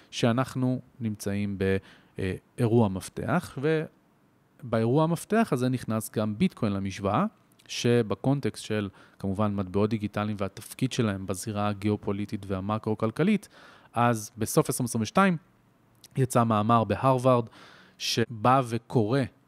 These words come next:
למעשה לכל בנק מרכזי בעולם, בגלל הסנקציות על רוסיה, להחזיק ביטקוין בתור מטבע דיגיטלי שלא נשלט על ידי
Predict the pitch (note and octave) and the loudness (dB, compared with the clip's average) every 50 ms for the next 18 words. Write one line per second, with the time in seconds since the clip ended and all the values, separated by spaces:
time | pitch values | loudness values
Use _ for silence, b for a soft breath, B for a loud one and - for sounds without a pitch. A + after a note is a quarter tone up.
0 | _ _ - G#2+ G#2 G#2 G2+ G#2 G#2+ - - C3+ C3 A#2 A2 - - C3+ C#3 C3+ | _ _ -2 -2 0 0 0 -2 -2 -2 -2 0 0 0 -2 0 2 2 2 4
1 | A2+ A#2 A2+ A2+ A#2 A#2 A#2 A2+ - - G#2+ G2 G#2+ G#2 G2 G2 G2+ A2 C3+ D#3 | 2 2 0 0 0 -2 -4 -2 -2 -4 -2 0 0 0 2 2 4 6 6 4
2 | D#3 D3 B B B B B B - G#2+ B2 A2+ A2+ A2 A#2 C3 B2+ A2 - - | 4 2 B B B B B B 0 0 0 2 4 4 4 4 4 2 2 -2
3 | A2+ G#2+ - - G#2 - G#2 - - D#3+ E3 - - - D#3 C#3+ C#3 b b b | -2 -4 -2 -4 -4 -4 -4 -4 0 -2 -2 0 0 0 0 0 -2 b b b
4 | b b _ - G2 G2 - - - A#2+ A#2 - A2 A2 D3 D#3+ - - D#3 D3 | b b _ -2 -2 -2 -2 -2 0 0 0 0 0 0 0 0 0 0 0 0
5 | D3 C#3+ - _ _ _ G#2 G#2+ - - - A2+ A2 A2 G#2+ G2+ F#2+ G2+ B2+ D3 | 0 -2 -6 _ _ _ 0 0 0 4 2 4 4 4 2 0 2 4 4 4
6 | E3 D#3 C#3 B2 A#2 - - A2 G#2+ A2 A2 - - A2 G#2+ A2 A#2+ C3+ C#3+ C3+ | 4 2 -2 -6 -6 -4 -2 -2 -2 -2 -4 -2 0 0 2 4 2 2 2 0
7 | - - G2+ F#2+ G2+ - G2+ G#2+ G#2+ A2 G#2 G#2 | -2 -2 -2 -4 -2 -6 -6 -6 -6 -4 -6 -6